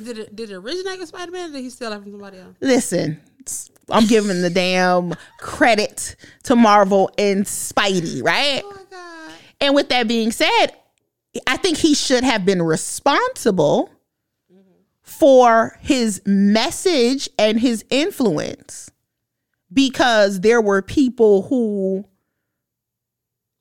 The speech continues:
Speaker 2: needed it either presented to them in a different manner or needed it presented in a way that wouldn't allow for all this negativity to then breed and bleed over into their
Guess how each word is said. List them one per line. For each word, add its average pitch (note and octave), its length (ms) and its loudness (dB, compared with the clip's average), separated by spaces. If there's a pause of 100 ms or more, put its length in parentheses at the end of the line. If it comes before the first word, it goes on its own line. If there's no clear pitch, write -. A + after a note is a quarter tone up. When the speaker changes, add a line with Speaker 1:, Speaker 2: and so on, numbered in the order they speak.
(760)
Speaker 2:
needed C#4 580 2
it B3 280 -4
either F#3 760 0
presented A#3 500 0
to C#4+ 100 -2
them A#3+ 220 -2
in F#3+ 140 -2
a D#3+ 60 -4
different G#3 440 -2
manner C4+ 540 -2 (340)
or A3 160 6
needed A#3+ 380 0
it G#3+ 140 -2
presented A3 640 -2
in G3 200 -4
a F3 100 -2
way F3+ 540 0 (260)
that F#3+ 240 -2
wouldn't F3+ 380 0
allow F3+ 640 0
for F3+ 360 0
all F3+ 280 2
this F3 260 -6
negativity F3+ 1200 -4
to G3+ 140 -6
then E3+ 320 -2
breed F#3+ 440 -4
and D#3+ 240 -6
bleed B3 340 -2
over G3+ 380 2
into G3+ 260 -2
their F3+ 240 0